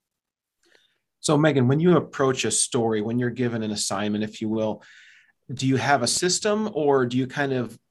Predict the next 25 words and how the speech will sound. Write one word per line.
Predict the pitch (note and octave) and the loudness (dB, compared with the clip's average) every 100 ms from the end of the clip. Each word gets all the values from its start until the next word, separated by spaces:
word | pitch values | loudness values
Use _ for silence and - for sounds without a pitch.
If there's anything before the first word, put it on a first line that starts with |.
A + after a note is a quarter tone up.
| _ _ _ - | _ _ _ -8
uh, | B2 A2 G#2+ - - - - _ | -4 -2 -4 -6 -10 -20 -20 _
come | - D#3+ | -6 -2
into | D3+ C#3 C#3+ B2 | -2 -2 0 0
it | G#2 | 0
with | A#2 B2 A#2+ A2+ G#2+ - _ _ _ _ _ _ | 0 2 2 0 -4 -10 _ _ _ _ _ _
more | B2+ C3+ | -6 -4
of | B2+ | -2
an | A#2 | -4
open | B2+ C#3+ C#3+ | -2 -2 0
mind? | A#2+ A#2+ C#3 D3+ D#3+ C#3+ | 0 0 0 -2 -4 -6
I | A#2+ | -6
mean, | A2+ | -6
how | A2+ B2+ C#3 | -4 -2 -2
does, | C#3 B2+ | -2 -4
how | B2+ D3 | -6 -6
does | C#3+ | -4
your | C#3+ | -4
workflow | A#2 A#2 A2 B2 B2 - A#2+ A2 A2 G#2 - - - _ _ _ _ _ _ _ _ A#2+ | -4 -6 -2 -2 -2 -4 -2 0 0 -4 -8 -20 -20 _ _ _ _ _ _ _ _ -10
juices | G2+ C3+ B2 A#2 - - - _ _ _ _ _ _ - | 0 0 0 -2 -4 -8 -12 _ _ _ _ _ _ -8
kind | C3+ B2 | -2 0
of | G#2 F2+ _ - | -2 -8 _ -4
lead | A#2+ C#3+ C#3+ | 0 0 0
you | B2 B2+ A#2+ | 0 2 2
to, | A#2+ - B2 | 0 -4 -8
from | A#2+ B2 A2+ G#2+ G#2 | -4 -2 0 -2 -4